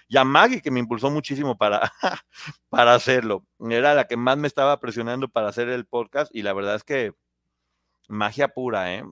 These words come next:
So-, solamente puedo hablar de puras cosas buenas. Ah, muy bien, mira, Maggie ya lo puso <laughs>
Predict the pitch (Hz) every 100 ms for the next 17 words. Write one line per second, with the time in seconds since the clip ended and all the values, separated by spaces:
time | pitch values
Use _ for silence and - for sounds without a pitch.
0 | - 117 107 120 127 127 127 - 127 123
1 | 123 123 117 117 120 - 120 123 117 -
2 | 98 104 101 90 - _ _ _ _ 131
3 | 156 170 156 170 147 127 131 147 151 143
4 | 143 143 143 113 107 - 120